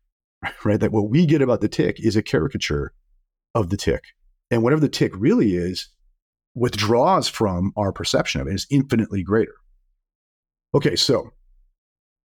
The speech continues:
I think the very notion of an Umwelt entails an Uber Umwelt. And if you accept the existence of an Uber Umwelt,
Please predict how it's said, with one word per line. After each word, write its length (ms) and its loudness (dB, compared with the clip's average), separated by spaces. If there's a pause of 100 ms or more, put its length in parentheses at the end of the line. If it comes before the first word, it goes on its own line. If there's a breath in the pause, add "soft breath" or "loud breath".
I 80 2
think 260 -2
the 180 0
very 220 2
notion 460 2
of 120 -2
an 180 -2
Umwelt 500 2
entails 580 2
an 140 -6
Uber 240 2
Umwelt. 440 -8 (460)
And 460 2 (100)
if 140 -2
you 80 2
accept 400 0
the 80 4
existence 380 -2
of 80 -4
an 120 -2
Uber 260 2
Umwelt, 440 -2